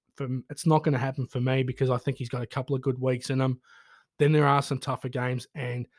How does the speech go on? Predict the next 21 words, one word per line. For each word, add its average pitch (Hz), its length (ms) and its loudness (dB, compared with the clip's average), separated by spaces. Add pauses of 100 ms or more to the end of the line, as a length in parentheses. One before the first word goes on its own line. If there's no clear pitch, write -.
(180)
tougher 160 340 2
opposition 135 520 -2
like 123 220 0
Melbourne 127 400 -2
in 120 80 -2
the 113 80 -6
past 120 340 -6
have 127 240 -4
shut - 320 -4
Turbo 123 380 -4
down. 143 380 0 (600)
Uh, 120 140 -6
he's 147 220 0
one 135 160 0
of 139 40 2
those 127 180 0
blokes 120 340 -6
that 117 160 -8
can 123 240 -6
be 120 100 -6
shut 120 260 -6